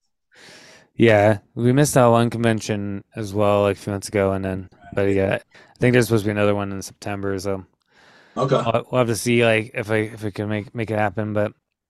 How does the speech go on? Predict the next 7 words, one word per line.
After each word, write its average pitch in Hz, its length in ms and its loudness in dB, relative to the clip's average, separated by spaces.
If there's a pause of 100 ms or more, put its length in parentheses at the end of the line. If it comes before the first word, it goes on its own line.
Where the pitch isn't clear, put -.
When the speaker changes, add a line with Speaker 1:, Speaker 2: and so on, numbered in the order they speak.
Speaker 2:
Oh, - 100 -4
yeah, - 20 0
Speaker 1:
the, 117 80 2
Speaker 2:
dude. 113 80 0
Speaker 1:
um, 104 300 -6 (1600)
uh, 101 500 -2 (2250)
yeah, 95 240 -8